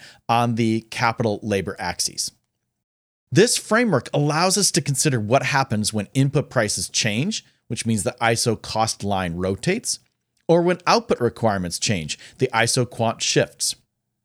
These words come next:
So when the price of workers changes, that's going to change the slope of the iso cost line.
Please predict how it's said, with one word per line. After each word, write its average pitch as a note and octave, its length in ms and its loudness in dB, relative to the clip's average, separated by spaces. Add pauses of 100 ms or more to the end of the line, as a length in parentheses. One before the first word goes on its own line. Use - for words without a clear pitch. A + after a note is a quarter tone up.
(340)
So - 140 2
when D3 140 4
the D3+ 80 0
price D3+ 500 2
of C3+ 180 0
workers B2 540 2
changes, B2 540 2
that's A#2+ 400 2
going C3 320 0
to A#2+ 260 0
change A#2+ 640 0
the G#2 100 -4
slope A#2 440 2
of G#2 60 0
the G#2 80 -2
iso F#2+ 380 -2
cost A2 380 0
line. C#3+ 300 -4